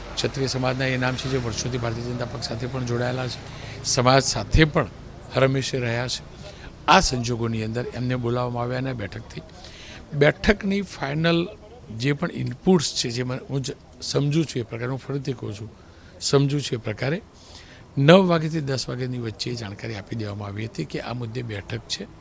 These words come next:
અને આ પ્રકારનો સંદેશ છે. હું ફરીથી કહું છું, આ બેઠક જે મારી સમજ છે એ પ્રકારે,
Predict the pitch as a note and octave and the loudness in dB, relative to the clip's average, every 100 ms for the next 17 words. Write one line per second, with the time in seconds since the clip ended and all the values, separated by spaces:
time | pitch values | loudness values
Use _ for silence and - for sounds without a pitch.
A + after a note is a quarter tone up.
0 | - - - - D3 - - - - E3 | -20 -16 -6 -2 -2 -2 -18 -20 0 0
1 | E3 C#3+ C3+ C#3 D3+ - A#2+ A2+ B2 - | 2 -2 -2 -2 -2 -4 -4 -4 -2 -4
2 | - - - A2 - - - - C3+ - | -2 0 0 -2 -4 -14 -12 -4 -2 4
3 | C3+ C#3 D#3+ D3+ C#3 F3 - - - - | 6 6 4 4 0 -2 -8 -10 -10 -10
4 | - D#3+ D#3+ A#2 C3+ - - - - - | 6 8 8 4 2 -4 -12 -14 -16 -16
5 | - - - - - - - - - C3+ | -18 -18 -18 -18 -20 -20 -20 -20 -6 -2
6 | B2 C3 C3 - B2+ C3 - A#2+ - G#2+ | 0 0 0 0 0 0 0 -2 -4 -6
7 | A#2+ C3+ | -4 -4